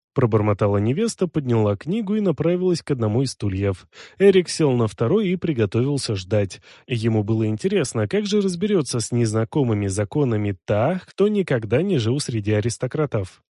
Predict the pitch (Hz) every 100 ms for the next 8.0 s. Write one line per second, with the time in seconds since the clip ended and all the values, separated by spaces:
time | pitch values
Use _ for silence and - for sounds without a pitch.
0 | _ _ _ - 180 226 214 156 113 104
1 | - 107 117 107 107 120 151 160 117 104
2 | 101 98 90 175 196 180 - 214 165 -
3 | 110 104 156 196 - 175 165 135 131 135
4 | 123 117 110 - 107 95 - 202 - 135
5 | 127 113 104 104 - 208 202 190 160 123
6 | 135 156 170 156 - 151 - 127 110 120
7 | 147 151 151 127 113 101 98 98 98 98